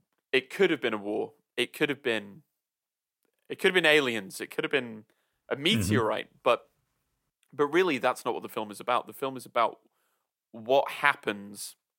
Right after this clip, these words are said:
Speaker 1: when, when the outside breaks in, as it were, right? What happens when concrete, quote unquote, normal, w-, the normal world becomes shattered,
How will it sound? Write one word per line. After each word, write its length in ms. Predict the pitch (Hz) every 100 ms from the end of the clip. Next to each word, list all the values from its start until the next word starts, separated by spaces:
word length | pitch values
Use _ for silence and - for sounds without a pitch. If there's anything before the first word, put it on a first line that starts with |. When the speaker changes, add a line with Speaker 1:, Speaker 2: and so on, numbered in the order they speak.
| _
Speaker 1:
when, 540 | 120 113 107 104 101 - _ _ _ _ _ _ _ _ _ _ _ _ _ _ _ -
when 200 | 135 131
the 180 | 135 135
outside 720 | 143 - - 131 117 113 -
breaks 460 | 120 113 110 - -
in, 300 | 110 101 98 - _ _
as 160 | 104 101
it 120 | 101
were, 220 | 107 117 -
right? 240 | - 110 -
What 160 | 127 -
happens 480 | 131 - 117 107 -
when 320 | 110 101 104 _ _ _ _ _ _ _ - - _ _ _ _ _ _ _ _ -
concrete, 680 | - 143 139 - 139 123 - _ _ _ _ _
quote 260 | - 131 120
unquote, 440 | 113 - 113 -
normal, 420 | 113 117 117 110
w-, 160 | 110 - -
the 140 | 110 123
normal 420 | 123 127 123 110
world 400 | 110 110 110 -
becomes 340 | 113 - 110 107
shattered, 600 | - 113 - 92 64